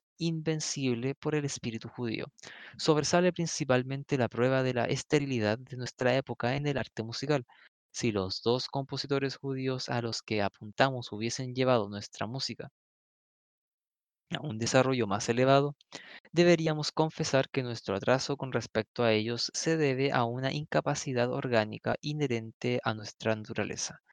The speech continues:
Pero ese no es el caso. Al contrario, la facultad individual puramente musical se revela hoy,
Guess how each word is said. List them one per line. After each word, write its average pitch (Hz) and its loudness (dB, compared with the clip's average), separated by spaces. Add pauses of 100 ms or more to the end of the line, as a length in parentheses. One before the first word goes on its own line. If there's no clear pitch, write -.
(460)
Pero 175 4
ese 160 0
no 147 -2
es 143 -2
el 147 -4
caso. - -2
Al 107 -2
contrario, 135 2
la 143 -2
facultad 135 0
individual 113 -4
puramente 151 -4
musical 120 0
se - 0
revela 104 2
hoy, 98 -2